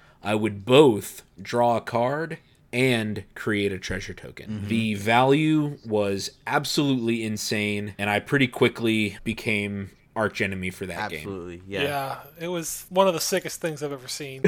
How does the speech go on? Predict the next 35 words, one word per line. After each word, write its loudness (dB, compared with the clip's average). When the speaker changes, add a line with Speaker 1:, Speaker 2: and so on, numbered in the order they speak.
Speaker 3:
In, 10
like, 10
a 8
disgust 8
way, 0
not, 4
like, -2
an -4
ex-, -12
impressed 0
way. 0
Speaker 1:
<laughs> -2
What? 2
Speaker 3:
It 10
was 10
Speaker 1:
I 6
did 4
put 2
Jaleva 4
in 2
that 4
deck. -2
Speaker 3:
There 8
were 8
war 10
crimes. 6
Speaker 1:
So, 8
<laughs> -
so 6
that 2
is 2
my 2
most 2
evil 4
deck, -2